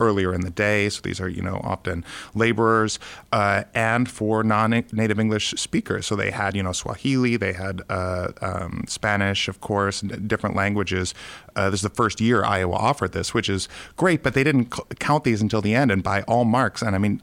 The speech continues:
I was in Iowa working on these satellite caucuses as well. Bernie was running the table on it. You know, there was not, none of these other campaigns were doing outreach. And these are some of the poorest,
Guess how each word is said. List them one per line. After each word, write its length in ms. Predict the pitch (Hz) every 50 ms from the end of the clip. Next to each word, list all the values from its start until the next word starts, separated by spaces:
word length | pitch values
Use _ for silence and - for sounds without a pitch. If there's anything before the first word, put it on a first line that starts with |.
| - -
I 140 | 110 113 127
was 120 | 131 110
in 140 | 127 135 131
Iowa 380 | 104 95 95 95 90 92 95
working 400 | 90 90 90 107 120 - 104 95
on 140 | 90 90 90
these 160 | 92 92 90
satellite 360 | - 110 98 95 92 92 95 -
caucuses 540 | - 98 98 101 - - - - 101 95 92
as 160 | 95 - -
well. 240 | 120 117 104 98 - - - - - - - - _ _ - - _
Bernie 220 | - 117 131 151 135
was 180 | 92 82 -
running 220 | - 110 120 104 90
the 60 | 85
table 360 | - - 127 131 - 90 98
on 140 | 101 - -
it. 80 | - -
You 120 | 107 101
know, 160 | 101 98 95
there 120 | 98 104 107
was 140 | 110 95 101
not, 320 | 104 113 120 120 117 113
none 220 | 113 113 123 143
of 80 | 151 135
these 120 | 123 110
other 140 | 113 117 113
campaigns 500 | - - 117 110 95 - 127 151 151 -
were 60 | -
doing 300 | 98 92 113 113 117 113
outreach. 340 | 117 135 156 - 107 95 -
And 120 | 107 107 127
these 140 | 165 165
are 80 | - 131
some 240 | - - - 135 131
of 60 | 117
the 60 | 107
poorest, 720 | - - - - - - 131 135 135 131 127 - - -